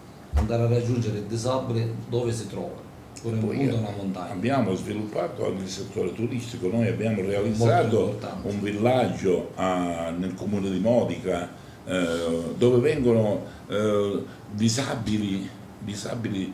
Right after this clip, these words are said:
Speaker 2: di tutta, di tutta la,
Speaker 1: Tutta l'Italia.
Speaker 2: la comunità europea, l'Italia no, non c'è, l'Italia c'è un pezzo,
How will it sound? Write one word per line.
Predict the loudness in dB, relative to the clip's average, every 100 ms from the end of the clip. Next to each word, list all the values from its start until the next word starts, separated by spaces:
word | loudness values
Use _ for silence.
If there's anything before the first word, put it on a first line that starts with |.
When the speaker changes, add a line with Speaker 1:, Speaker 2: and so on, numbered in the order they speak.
| -4
Speaker 2:
di | -4
tutta, | -2 -4 -4 -4 -4 -4
di | -6 -6
tutta | -6 -8 -8 -6
la, | -4 -4 -4 -6 -8
Speaker 1:
Tutta | -8 -8
l'Italia. | -4 -2
Speaker 2:
la |
comunità | 4 6 6 4 4
europea, | 2 2 0 0 2
l'Italia | 0 0 -2 0 0
no, | 0 0 0
non | -2
c'è, | -4 -4
l'Italia | -4 -2 -4 -2
c'è | -2
un | 2 4
pezzo, | 4 2 -2